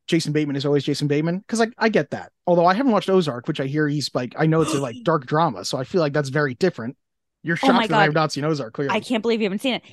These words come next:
Speaker 2: It's so good. Definitely watch it. You will become addicted. Um, he's Jason Bateman, but, like, under a lot of stress.
Speaker 1: <laughs>
Speaker 2: It's
Speaker 1: I'm like,
Speaker 2: like
Speaker 1: "So
Speaker 2: Jason
Speaker 1: me."
Speaker 2: Bateman.
Speaker 1: <laughs>
Speaker 2: Yeah, basically. Jason Bateman, but, like,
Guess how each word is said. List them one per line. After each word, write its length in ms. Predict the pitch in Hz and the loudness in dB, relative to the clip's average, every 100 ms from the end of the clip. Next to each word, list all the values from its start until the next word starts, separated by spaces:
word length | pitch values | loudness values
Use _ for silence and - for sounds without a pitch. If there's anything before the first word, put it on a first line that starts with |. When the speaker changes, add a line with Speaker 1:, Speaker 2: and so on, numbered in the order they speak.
| - | -8
Speaker 2:
It's 200 | 254 - | -8 -6
so 240 | - 233 | -2 -2
good. 360 | 240 196 190 - - | 2 2 2 -2 -4
Definitely 420 | 180 247 254 262 | -4 -4 -4 -2
watch 320 | 185 165 - | -2 -2 -4
it. 140 | 165 | -6
You 160 | 170 180 | -6 -6
will 120 | 185 | -4
become 280 | 190 - 220 | -4 -4 -4
addicted. 400 | 190 175 175 170 - - _ | -2 -4 -4 -4 -8 -20 _
Um, 240 | 220 208 - | -2 -2 -6
he's 340 | - 277 277 - | -8 -2 -2 0
Jason 380 | 262 - 285 | -2 0 0
Bateman, 400 | 233 240 302 302 | 0 0 0 0
but, 180 | 240 226 | 0 0
like, 200 | 226 196 - | 0 0 -2
under 240 | 240 208 | 0 0
a 80 | 180 | -2
lot 180 | 175 170 | -4 -8
of 100 | - | -10
stress. 560 | - 151 - - - _ _ - | -10 -10 -10 -18 -20 _ _ -14
Speaker 1:
<laughs> 120 | 539 539 539 554 554 - - - _ - 190 | -12 -12 -12 -14 -18 -10 -10 -10 _ -20 -12
Speaker 2:
It's 100 | 160 | -4
Speaker 1:
I'm 80 | |
like, 100 | 175 | -2
Speaker 2:
like 60 | 233 | 2
Speaker 1:
"So 100 | 214 | 4
Speaker 2:
Jason 320 | 240 285 185 | 6 6 4
Speaker 1:
me." 40 | 127 | 2
Speaker 2:
Bateman. 460 | 302 - 202 - 320 | 0 0 -2 -4 -6
Speaker 1:
<laughs> 60 | |
Speaker 2:
Yeah, 340 | 240 262 - 196 | -4 0 2 2
basically. 440 | 226 - 185 202 - - | 0 -2 -4 -8 -8 -10
Jason 340 | - 339 - 277 | -4 -2 -2 -2
Bateman, 420 | 359 311 269 247 | -2 -2 -2 -2
but, 240 | - 247 | -2 -2
like, 240 | 220 208 | 0 -4